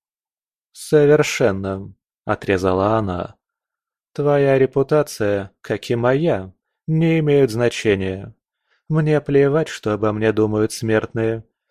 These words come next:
Главное, чтобы они боялись и слушались".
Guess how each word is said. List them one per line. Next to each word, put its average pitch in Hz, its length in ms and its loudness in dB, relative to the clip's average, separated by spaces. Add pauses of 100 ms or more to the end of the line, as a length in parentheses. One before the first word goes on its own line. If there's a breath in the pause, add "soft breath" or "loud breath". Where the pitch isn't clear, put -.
(120)
Главное, 131 720 0
чтобы 127 400 -4
они 131 220 0
боялись 131 840 0
и 143 120 0
слушались". 104 920 0